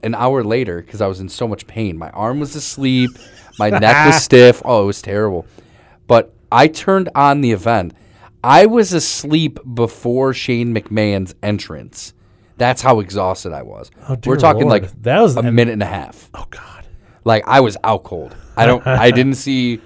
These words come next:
Speaker 2: Like, I had to avoid it 'cause now E S P N will actually give me updates. So I had to, like, try to avoid. I want, I actually kinda wanted to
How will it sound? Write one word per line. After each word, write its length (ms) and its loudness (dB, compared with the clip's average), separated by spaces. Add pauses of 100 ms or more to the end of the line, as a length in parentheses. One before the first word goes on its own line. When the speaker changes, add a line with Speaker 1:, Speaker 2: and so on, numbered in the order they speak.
(220)
Speaker 2:
Like, 180 4
I 140 6
had 200 6
to 140 6
avoid 420 2
it 100 -20
'cause 300 -2 (560)
now 300 2
E 160 0
S 100 -2
P 200 -4
N 140 -6
will 140 -2
actually 340 -4
give 180 -6
me 140 -6
updates. 560 -4 (220)
So 140 2
I 60 4
had 100 0
to, 60 -2
like, 200 -2
try 280 -2
to 160 -4
avoid. 580 -4
I 80 -2
want, 340 2
I 140 2
actually 200 0
kinda 220 0
wanted 320 2
to 220 2